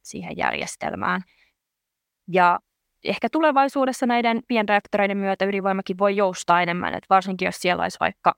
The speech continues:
sekä sähkön että lämmön tuotantoa, niin sitä voisi sitten säätää. Sittenhän vesivoima on yksi meidän säätövoiman niin kuin, tota, peruspilari Suomessa, eli vesivoimalla voidaan huolehtia siitä säätövoimasta.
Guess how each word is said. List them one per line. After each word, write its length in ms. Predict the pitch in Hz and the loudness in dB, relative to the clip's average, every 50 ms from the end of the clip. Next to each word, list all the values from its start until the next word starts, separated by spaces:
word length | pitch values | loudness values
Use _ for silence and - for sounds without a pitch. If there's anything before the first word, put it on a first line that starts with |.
| _ _ | _ _
sekä 260 | - - 170 - 160 156 | -10 -8 -4 -4 -2 -2
sähkön 360 | - - 156 - - 160 156 | -2 -4 -4 -4 -6 -8 -8
että 200 | - - - 170 | -6 -2 0 0
lämmön 280 | 170 - - - - - | 0 0 -4 -8 -10 -8
tuotantoa, 580 | - - - - - - - - - - - - - _ _ _ | -4 -4 -4 -4 -6 -10 -10 -10 -8 -8 -8 -8 -10 _ _ _
niin 80 | 185 | -8
sitä 220 | - 165 - 160 - - | -8 -4 -2 -2 -2 -2
voisi 200 | - - - - | -4 -6 -6 -8
sitten 260 | - - _ - - | -12 -14 _ -14 -12
säätää. 600 | - - - 165 156 165 180 - - - - - - _ _ _ _ _ _ _ _ _ _ _ | -8 0 2 2 2 2 -2 -4 -2 -2 -2 -2 -4 _ _ _ _ _ _ _ _ _ _ _
Sittenhän 300 | _ - 214 - 226 208 | _ -2 0 0 0 0
vesivoima 580 | 226 233 233 - 247 208 208 202 196 190 180 175 | 0 -2 0 0 0 2 2 2 2 2 0 0
on 100 | 175 180 | 0 0
yksi 200 | 180 - - 185 | -2 -4 -4 -4
meidän 240 | 175 170 170 - - | -2 -2 -2 -2 -4
säätövoiman 680 | - - 196 175 175 - 170 170 180 - 156 - 64 62 | -2 0 2 2 2 2 -2 -4 -4 -4 -4 -4 -4 -4
niin 160 | 67 64 62 - | -6 -8 -10 -12
kuin, 220 | - - - 180 - _ _ _ _ _ _ _ | -12 -14 -14 -14 -18 _ _ _ _ _ _ _
tota, 240 | - - _ _ - - - _ _ _ _ _ _ _ _ _ _ _ _ _ _ _ _ _ _ _ _ - | -20 -20 _ _ -20 -20 -20 _ _ _ _ _ _ _ _ _ _ _ _ _ _ _ _ _ _ _ _ 2
peruspilari 760 | 233 240 254 247 - - - 254 233 226 226 233 226 226 226 | 2 2 2 2 -2 -2 0 2 4 4 4 4 2 0 -2
Suomessa, 640 | - - 233 220 214 214 214 214 - - - 208 208 - _ _ _ _ _ _ _ _ _ _ _ _ _ _ _ - | -4 -2 0 2 2 2 2 -2 -4 0 0 0 0 0 _ _ _ _ _ _ _ _ _ _ _ _ _ _ _ -6
eli 300 | 190 185 175 180 180 - - | -6 -4 -4 -6 -8 -2 -2
vesivoimalla 600 | 202 208 220 196 196 190 185 190 190 190 196 - - _ | -2 -2 0 0 0 0 0 0 0 0 0 -2 -4 _
voidaan 360 | - 185 185 185 196 190 185 185 | -2 -2 -2 -2 -4 -6 -6 -6
huolehtia 360 | - - 185 180 - - 185 | -6 -6 -6 -8 -10 -14 -14
siitä 300 | - - - - - - | -12 -12 -12 -10 -10 -8
säätövoimasta. 880 | - - 190 185 180 - 202 - 175 156 - 208 196 - - - - | -4 -2 0 0 0 -2 -6 -4 -4 -4 -4 -6 -8 -10 -2 -2 -2